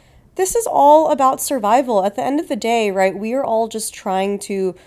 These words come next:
thrive in life. We're just trying to baseline survive in life. But even beyond survive, we're trying to enjoy our lives.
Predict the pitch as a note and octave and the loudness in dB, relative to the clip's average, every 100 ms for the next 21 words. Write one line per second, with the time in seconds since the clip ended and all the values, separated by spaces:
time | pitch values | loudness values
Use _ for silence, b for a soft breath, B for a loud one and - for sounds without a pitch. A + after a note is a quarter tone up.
0 | b b _ - F3+ F3 F3 F#3 F#3+ - | b b _ -12 -2 0 2 0 -4 -8
1 | F3 D#3 D#3 F3 B3+ C4 - F#3 F#3+ F#3+ | -8 -4 -2 -2 -4 -8 -20 -10 -8 -6
2 | F#3 - G3 F3 F#3 F#3+ - F#3 F3 E3+ | -8 -8 -6 -4 -4 -6 -6 -4 -4 -6
3 | b b _ _ _ G3 A3+ - G3+ E3 | b b _ _ _ -2 -2 -2 -2 0
4 | E3+ G3 A#3 - G3 E3 D3+ F3+ - F#3+ | 0 -4 -8 -4 -4 0 0 0 -4 -4
5 | D#3 D3 A#3 C4+ - G3 G3+ B B B | -2 -2 -4 -6 -2 2 2 B B B
6 | A3 A#3 G3 F#3+ G3 C4 C#4 - _ - | -4 -4 -2 2 4 4 2 -6 _ -10
7 | - F3 D#3 F3+ G#3+ C4+ - A#3 D4 D4+ | -6 -2 0 0 -2 -8 -2 0 0 -2
8 | - D4 C#4+ C4+ B3 G3+ G3+ A#3 G#3+ G3+ | -4 -4 -2 -2 -2 0 0 0 -2 -2
9 | F3+ A3+ F3 E3+ E3 - | 0 2 0 -2 -6 -14